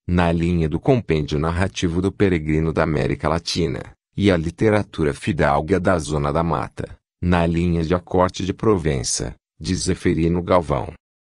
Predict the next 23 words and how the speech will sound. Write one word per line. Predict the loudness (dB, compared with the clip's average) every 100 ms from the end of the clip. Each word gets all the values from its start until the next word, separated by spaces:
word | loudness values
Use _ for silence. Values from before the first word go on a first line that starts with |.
| _
Por | -6 -2
isso, | -2 -2 -4 -8 -12 _ _
já | -2 0 0
começando | 0 0 0 0 0 0 2
a | 2
me | 2
esquecer | 0 0 -2 0 2 2
um | 0
pouco | 0 0 2 0
da | 0 0
cegueira | 0 -2 0 0 0
e |
também | 0 0 2 2
sem | 2 0 2
abrir | 2 2 2 4
muito | 2 2 2
meu | 2 2
jogo | 2 0 0 0
para | 0 2 2
não | 2
esclarecer | 0 0 0 2 0 0 2 2
meus | 2 2
rivais, | 0 0 0 0 -2 -10 -12